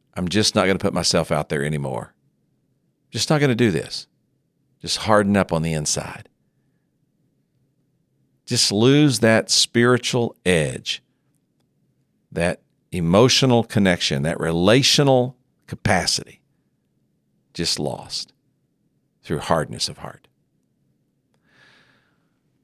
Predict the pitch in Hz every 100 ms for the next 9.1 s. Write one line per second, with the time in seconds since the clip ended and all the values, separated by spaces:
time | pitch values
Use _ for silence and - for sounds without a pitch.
0 | _ _ _ _ _ _ 110 127 165 170
1 | 160 - 107 82 78 82 85 - - _
2 | _ _ _ _ _ _ _ _ _ _
3 | _ _ _ _ - _ - 98 123 151
4 | - 139 131 - 104 90 - - 110 92
5 | 80 - - 110 - - - - 69 67
6 | - _ _ _ _ _ _ _ _ _
7 | _ _ _ _ _ _ _ _ - 98
8 | 117 147 151 131 127 123 123 120 117 -